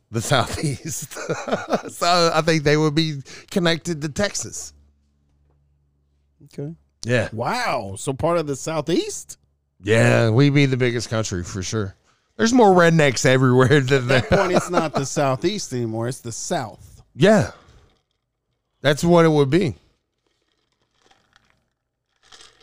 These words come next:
Speaker 1: Yeah. We,
Speaker 2: Wow.
Speaker 1: we'd have the biggest country. For real.
Speaker 2: Virginia's coming with us?
Speaker 1: Yes.
Speaker 2: West Virginia's coming with us?
Speaker 1: Yes.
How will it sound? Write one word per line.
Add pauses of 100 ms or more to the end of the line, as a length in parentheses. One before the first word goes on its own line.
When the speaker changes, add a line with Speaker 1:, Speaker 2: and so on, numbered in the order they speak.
(1900)
Speaker 1:
Yeah.
We,
Speaker 2:
Wow.
Speaker 1:
we'd
have
the
biggest
country. (1300)
For
real. (460)
Speaker 2:
Virginia's
coming
with
us?
Speaker 1:
Yes.
Speaker 2:
West
Virginia's
coming
with
us?
Speaker 1:
Yes.